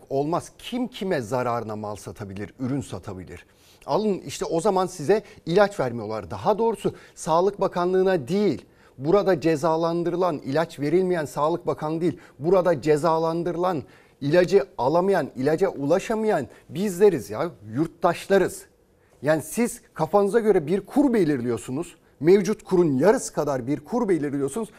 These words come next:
ve ondan sonra "Hadi şimdi bize bu paradan ilaç verin." diyorsunuz. Allah aşkına o zaman kusura bakmayın, bana da siz Sağlık Bakanlığı olarak on dört liradan euro verin,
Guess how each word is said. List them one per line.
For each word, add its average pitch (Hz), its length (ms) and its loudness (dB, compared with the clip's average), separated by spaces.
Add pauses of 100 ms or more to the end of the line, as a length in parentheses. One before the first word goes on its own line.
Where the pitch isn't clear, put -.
(180)
ve 214 100 4
ondan 233 380 2
sonra 220 380 2 (240)
"Hadi 214 320 2 (120)
şimdi 214 520 -4
bize 190 240 2
bu 190 60 -4
paradan 196 440 0
ilaç 196 420 0
verin." 101 240 -8
diyorsunuz. - 320 -14 (280)
Allah 175 220 0
aşkına 180 280 -4
o 165 100 -6
zaman 170 240 -4
kusura 190 360 -6
bakmayın, 190 460 -2 (220)
bana 190 320 2
da 175 100 0
siz 226 280 -4
Sağlık 196 480 -2
Bakanlığı 143 480 -2
olarak 160 520 0 (280)
on 233 280 6
dört 151 240 2
liradan 131 380 -2
euro 208 240 4
verin, 139 280 -2